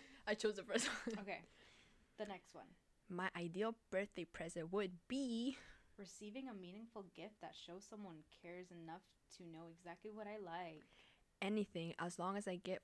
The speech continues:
Speaker 1: full attention of those I love and spend the day in their company."
Speaker 2: "A homemade birthday cake and a carefree day where I get to do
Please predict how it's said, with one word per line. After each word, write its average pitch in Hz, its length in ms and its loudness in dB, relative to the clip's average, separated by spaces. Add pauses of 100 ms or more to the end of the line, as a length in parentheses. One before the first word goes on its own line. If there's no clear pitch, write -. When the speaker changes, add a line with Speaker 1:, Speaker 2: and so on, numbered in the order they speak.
Speaker 1:
full 254 160 6
attention 233 360 2
of 190 140 0
those 185 260 2
I 175 80 2
love 170 280 0
and 170 100 -2
spend 170 340 -4 (320)
the 185 140 2
day 165 340 0
in 165 100 -6
their - 200 -6
company." - 640 -6 (280)
Speaker 2:
"A - 40 -12
homemade 233 420 -4
birthday 214 300 -4 (120)
cake 175 200 -10 (160)
and 175 120 -8
a 175 140 -16
carefree 208 400 -6
day 180 360 -6
where 165 260 -8
I 170 100 -6
get 180 200 -10
to - 120 -20
do 180 220 -8